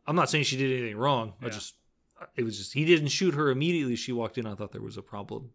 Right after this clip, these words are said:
Speaker 2: Oh,
Speaker 1: But
Speaker 2: maybe. Yeah.
Speaker 1: she shoots him, I guess, in his chest or his abdomen. He's not dead immediately, so she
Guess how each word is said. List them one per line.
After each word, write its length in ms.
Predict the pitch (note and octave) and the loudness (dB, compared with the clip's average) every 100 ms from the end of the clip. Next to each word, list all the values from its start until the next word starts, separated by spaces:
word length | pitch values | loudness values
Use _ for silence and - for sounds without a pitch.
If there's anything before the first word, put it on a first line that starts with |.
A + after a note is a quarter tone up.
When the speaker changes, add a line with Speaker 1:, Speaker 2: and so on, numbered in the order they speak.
| - | -14
Speaker 2:
Oh, 80 | G#2 | -12
Speaker 1:
But 100 | G2 | -12
Speaker 2:
maybe. 140 | G2 F#2+ - - | -18 -20 -20 -20
Yeah. 60 | G2+ _ - | -20 _ -6
Speaker 1:
she 160 | - | -4
shoots 260 | C3+ A#3+ A#3 | 0 0 2
him, 100 | F#3 | 2
I 100 | D3 | 2
guess, 220 | C#3+ - | 0 0
in 100 | C3+ | -2
his 360 | A#2+ A#2 G2 - _ _ _ | 0 -2 -2 -10 _ _ _
chest 480 | - C3+ C3 - A#2 | 0 0 0 -2 -4
or 100 | A2 | -4
his 200 | G#2+ G#2+ | -6 -6
abdomen. 760 | A#2 B2+ A#2 A#2+ A#2+ A#2+ A2+ A2 _ - | -4 -4 0 -2 0 -2 -4 -10 _ -6
He's 160 | A#2+ D3+ | 0 2
not 240 | E3 C3 | 2 4
dead 200 | C#3 D3 | 4 4
immediately, 800 | B2 B2+ C#3+ B2+ G#2+ - A2 C3 | 2 0 0 0 -2 -4 -6 -4
so 240 | - G#2+ | -6 -6
she 360 | G#2+ A2+ G#2 | -6 -6 -8